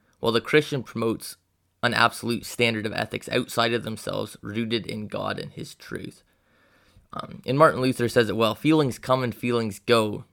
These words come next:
and feelings are deceiving. My warrant is the word of God, naught else is worth believing." Um, or R C Sproul says it, "When God says something, the argument is over."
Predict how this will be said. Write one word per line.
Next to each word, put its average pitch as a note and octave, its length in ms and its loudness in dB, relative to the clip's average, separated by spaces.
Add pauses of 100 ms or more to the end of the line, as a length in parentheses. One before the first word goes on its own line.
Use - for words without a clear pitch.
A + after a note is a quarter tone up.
and B2 120 -2
feelings C#3+ 400 2
are A#2 120 6
deceiving. A2 680 -4 (760)
My A#2+ 200 8
warrant B2 380 4
is A2+ 120 0
the A#2 80 2
word A2+ 200 6
of G2+ 100 -4
God, G#2+ 340 2
naught A2 260 0
else A2 260 -4
is G#2+ 120 -10
worth G#2 300 -6
believing." G#2 560 -8 (880)
Um, - 300 -4 (100)
or C#3 160 4
R B2+ 160 8
C B2+ 180 -2
Sproul B2+ 320 2
says A2 260 0
it, - 120 -8 (480)
"When B2 160 4
God B2+ 320 8
says C#3+ 180 6
something, C#3 440 2
the A#2+ 120 0
argument A2+ 460 2
is A2 120 -4
over." A2 420 -4